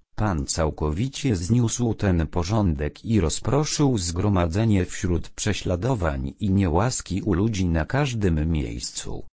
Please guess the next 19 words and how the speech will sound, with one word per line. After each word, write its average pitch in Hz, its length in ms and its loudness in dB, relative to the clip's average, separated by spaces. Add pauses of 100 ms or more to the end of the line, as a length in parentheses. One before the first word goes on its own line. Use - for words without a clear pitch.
(320)
Jesteśmy 120 720 2
przekonani, 95 960 -2 (200)
że 87 260 2
intencją 107 960 2
Pana 101 440 2
nie 87 220 2
było, 90 500 -2 (240)
by 87 260 2
jego 82 420 0
lud 95 300 0
żył 104 360 2
w - 120 -10
takim 120 580 2
wspólnotowym 107 1160 0
ustroju 87 680 0
w - 80 -6
ciągu 95 540 0
wieku 104 480 0
Ewangelii. 87 800 0